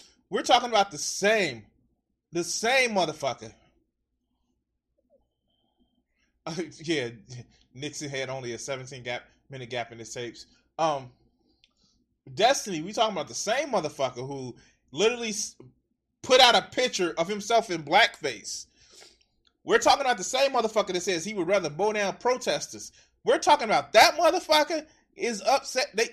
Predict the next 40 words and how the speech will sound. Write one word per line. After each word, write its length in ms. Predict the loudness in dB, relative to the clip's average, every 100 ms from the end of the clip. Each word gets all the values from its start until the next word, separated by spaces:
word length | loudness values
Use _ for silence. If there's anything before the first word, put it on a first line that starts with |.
| 0
they 220 | 0 2
upset 340 | 0 -2 -4 -4
because 340 | 0 0 -2
he 180 | -8 2
got 240 | 4 4
banned. 380 | 4 2 2 -2 _ _ _ _ _ _ _
The 100 | -6
same 280 | 0 2 2
person 320 | 0 -2 -4
who 160 | -10 -10
told 340 | -4 0 2
a 60 | 2
woman 360 | 0 -2 -2
who 380 | -4 -4 -4 -6 _ _ _
was 340 | -2 0 0
assaulted 640 | -4 -6 0 2 2 -2 -2
by 340 | 0 2 2 0
a 200 | -2 -4 -4
guy 320 | 2 4 2
that 160 | 0 -8
sh-, 60 | -10
maybe 240 | -8 -8
she 140 | -8 -10
shouldn't 260 | -8 -6
have 120 | -6 -4
sex, 360 | -4 -6 -8 -20 _ _ _
they're 240 | -2 0 2
mad 300 | 2 2 4
about 260 | 2 2
that. 220 | 0 0 -2 _ _ _ _ _ _ _ _ _ _ _ -8
And 160 | -6 -4
I, 220 | -2 0
I'm 80 | -2
sorry, 320 | 0 4 4 2 -10 -4
you 100 | 4
guys 220 | 6 6
have 140 | 0
to 80 | 0
forgive 300 | -8 -4 -4
me 180 | -4